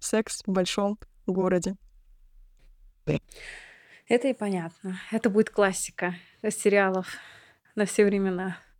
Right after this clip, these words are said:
Speaker 1: Ну, вот такой вот, а, свободный, скажем так, диалог у нас получился на тему и "Просто так", и на тему секса в большом городе. Почему он так выстрелил в свое время, и почему сегодняшний сериал "Продолжение" вызывает некоторые вопросы.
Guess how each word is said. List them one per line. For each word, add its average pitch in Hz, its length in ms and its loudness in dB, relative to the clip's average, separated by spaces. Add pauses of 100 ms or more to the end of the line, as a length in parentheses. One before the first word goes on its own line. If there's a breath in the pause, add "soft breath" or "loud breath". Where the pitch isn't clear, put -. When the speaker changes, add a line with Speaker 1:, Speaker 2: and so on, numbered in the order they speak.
Speaker 1:
Ну, 392 200 6
вот 359 120 0
такой 330 320 2
вот, 254 320 0
а, 214 200 0
свободный, 254 640 0
скажем 220 380 0
так, 202 200 0
диалог 254 420 6
у 208 40 2
нас 202 240 2 (240)
получился 320 680 4
на 247 140 4
тему 214 680 2
и 247 220 0
"Просто 214 400 0
так", 320 320 6 (320 soft breath)
и 214 180 2
на 196 140 0
тему 196 580 2
секса 269 380 0
в 240 40 0
большом 233 420 0
городе. 208 420 2 (420 loud breath)
Почему 247 380 2
он 294 140 6
так - 200 -2
выстрелил 254 460 2
в 240 80 -6
свое 233 320 2
время, 226 600 4
и 202 340 0
почему 220 560 0
сегодняшний 214 800 0
сериал 190 460 4
"Продолжение" 196 760 4
вызывает 196 460 2
некоторые 196 360 0
вопросы. 247 600 2